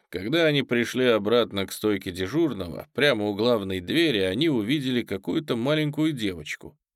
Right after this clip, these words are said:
«Она, э, с вами?» спросил стажёр. «Нет», ответила Лаура, подходя к девчушке. Девочке было на вид лет пять-шесть.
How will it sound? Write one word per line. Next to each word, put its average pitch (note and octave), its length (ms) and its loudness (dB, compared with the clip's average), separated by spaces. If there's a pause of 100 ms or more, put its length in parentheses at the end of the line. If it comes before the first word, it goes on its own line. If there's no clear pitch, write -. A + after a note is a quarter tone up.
(600)
«Она, G2+ 480 4
э, F2 480 -2
с - 100 -8
вами?» A#2 520 2 (540)
спросил F#2+ 440 -4
стажёр. F#2 420 -4 (600)
«Нет», A2+ 580 -4 (280)
ответила F2+ 500 -2
Лаура, F2+ 460 0
подходя F#2+ 460 -4
к F2 40 -12
девчушке. - 600 -10 (420)
Девочке C#3 640 -4
было D#3 340 0
на G#2 160 0
вид D3+ 260 -2
лет G#2+ 240 0 (140)
пять-шесть. - 840 -6